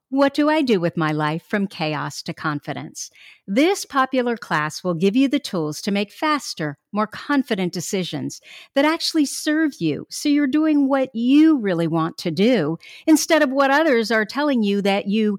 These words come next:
should do. You know, we try so hard to fit in when in reality, that's the problem. With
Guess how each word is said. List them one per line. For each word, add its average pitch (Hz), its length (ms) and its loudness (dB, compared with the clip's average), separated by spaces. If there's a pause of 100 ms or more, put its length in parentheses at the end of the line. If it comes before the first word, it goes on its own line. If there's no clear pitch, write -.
should 247 680 0 (100)
do. 147 320 -4 (640)
You 349 100 0
know, 370 180 2
we 349 200 -4
try 311 280 -4
so 311 440 0
hard 220 360 -2
to 180 80 -6
fit 175 200 -4
in 165 460 -2
when 220 200 0
in 190 120 0
reality, 185 680 0 (280)
that's 147 540 -6
the 269 80 -6
problem. 311 600 -4 (380)
With 349 300 2